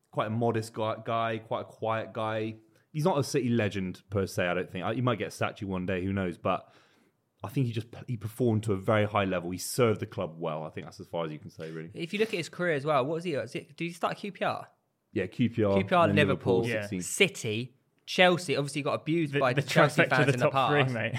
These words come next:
Speaker 2: He's,
Speaker 1: England.
Speaker 2: he's
Speaker 1: He,
Speaker 2: England.
Speaker 1: he contributed towards
Speaker 2: Yeah.
Speaker 1: England getting to a World Cup semi-final,
Speaker 3: Oh,
Speaker 1: a Euros
Speaker 3: easily.
Speaker 1: final. He's, he was part of both campaigns. He was integral, in my opinion.
Speaker 2: He is. He se-,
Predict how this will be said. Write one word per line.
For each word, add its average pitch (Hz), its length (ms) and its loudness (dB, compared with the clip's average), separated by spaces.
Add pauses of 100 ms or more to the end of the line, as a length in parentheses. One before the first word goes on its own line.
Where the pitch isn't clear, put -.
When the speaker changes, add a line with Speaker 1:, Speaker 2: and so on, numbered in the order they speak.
(240)
Speaker 2:
He's, 110 120 4
Speaker 1:
England. 120 240 4
Speaker 2:
he's - 280 -2 (840)
Speaker 1:
He, 170 60 8
Speaker 2:
England. 175 280 6
Speaker 1:
he - 40 0
contributed 143 420 4
towards 120 200 2
Speaker 2:
Yeah. 214 120 8
Speaker 1:
England 113 240 4
getting 113 220 -2
to 107 260 -2 (100)
a 104 60 -8
World 104 240 0
Cup - 220 -6
semi-final, 123 840 -4
Speaker 3:
Oh, 131 120 0
Speaker 1:
a 117 40 2
Euros 107 200 6
Speaker 3:
easily. 98 120 -4
Speaker 1:
final. 123 280 2
He's, 107 260 4
he 117 80 -4
was 101 80 -6
part - 240 -4
of - 140 -8
both 98 220 4
campaigns. 85 440 -4
He 87 80 -6
was 87 140 -8
integral, 90 420 -4
in 85 60 -4
my 87 140 -2
opinion. 82 300 -10 (120)
Speaker 2:
He 214 180 0
is. 214 140 -2
He 196 220 -2
se-, 247 160 -4